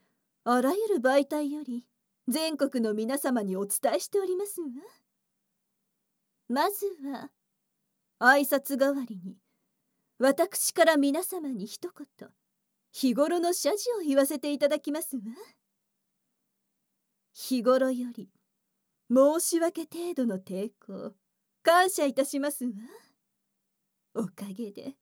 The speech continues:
毎日蹂躙するのが楽しくて楽しくて仕方ありませんわ。口では威勢よく反発しますのに、いざ対峙いたしますと、いともたやす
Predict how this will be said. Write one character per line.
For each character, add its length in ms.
毎 300
日 300
蹂 260
躙 220
す 180
る 120
の 120
が 180
楽 280
し 120
く 100
て 120
楽 320
し 100
く 100
て 120
仕 160
方 120
あ 20
り 120
ま 100
せ 160
ん 20
わ。 120
口 380
で 160
は 100
威 120
勢 380
よ 120
く 120
反 280
発 260
し 160
ま 120
す 160
の 120
に、 280
い 160
ざ 160
対 300
峙 160
い 60
た 120
し 120
ま 140
す 160
と、 160
い 160
と 160
も 140
た 180
や 200
す 200